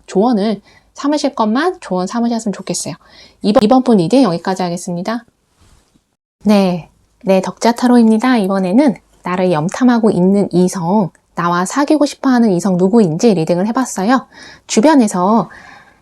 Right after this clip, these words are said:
나를 짝사랑하고 있는 이성일 수 있고 아니면 썸이나 호감인 상대방이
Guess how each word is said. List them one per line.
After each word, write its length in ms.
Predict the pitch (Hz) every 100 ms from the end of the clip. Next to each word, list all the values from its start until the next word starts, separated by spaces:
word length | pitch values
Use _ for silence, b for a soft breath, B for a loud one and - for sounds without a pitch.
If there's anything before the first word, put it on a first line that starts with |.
| B _ _ _
나를 260 | - 180 180
짝사랑하고 600 | - - 294 285 269 240
있는 180 | 185 190
이성일 280 | 185 196 196
수 140 | -
있고 360 | - - 160 160 -
아니면 420 | 165 175 175 175
썸이나 440 | - 233 240 220
호감인 640 | 226 277 262 214 226 262 311 _ _ _ _
상대방이 600 | - 339 339 196 156